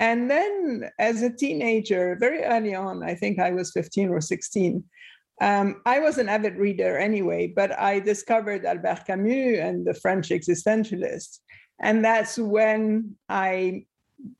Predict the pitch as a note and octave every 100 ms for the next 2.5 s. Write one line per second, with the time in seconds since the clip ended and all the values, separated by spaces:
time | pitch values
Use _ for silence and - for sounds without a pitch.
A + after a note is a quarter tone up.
0 | _ G#3 A3 G3+ G3 F#3+ G#3+ G3+ F3+ E3+
1 | F3+ F3+ F3+ F3+ D#3+ - A3 G3+ G3 G#3+
2 | A3+ - G#3 G3